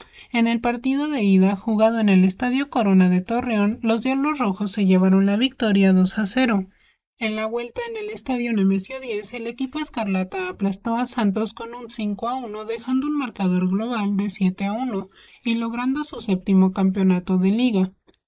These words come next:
Final del Bicentenario dos mil diez. Una década después, en el torneo Bicentenario dos mil diez, los mismos rivales se enfrentaron en otra intensa final. El primer duelo en el nuevo Estadio Corona terminó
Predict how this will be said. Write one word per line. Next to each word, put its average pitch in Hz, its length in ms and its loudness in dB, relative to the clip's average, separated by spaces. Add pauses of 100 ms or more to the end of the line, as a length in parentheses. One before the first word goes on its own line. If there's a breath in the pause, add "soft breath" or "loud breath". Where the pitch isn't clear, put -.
(300)
Final 254 420 0
del 302 160 -4
Bicentenario 196 880 2
dos 180 240 0
mil 190 200 6
diez. 240 380 -2 (460 loud breath)
Una 285 240 4
década 196 440 2
después, 202 520 0
en 214 100 0
el 208 160 0
torneo 240 400 -2
Bicentenario 190 800 2
dos 180 240 -2
mil 233 180 0
diez, 208 320 0
los 233 220 -4
mismos 277 380 0
rivales 185 400 2
se 202 80 0
enfrentaron 202 640 2
en 208 160 0
otra 233 200 -6
intensa 190 480 2
final. 226 440 2 (520 soft breath)
El 233 160 -4
primer 254 380 -4
duelo 202 300 -2
en 190 100 0
el 185 160 0
nuevo 202 240 -2
Estadio 196 460 -4
Corona 220 500 0
terminó 240 420 -6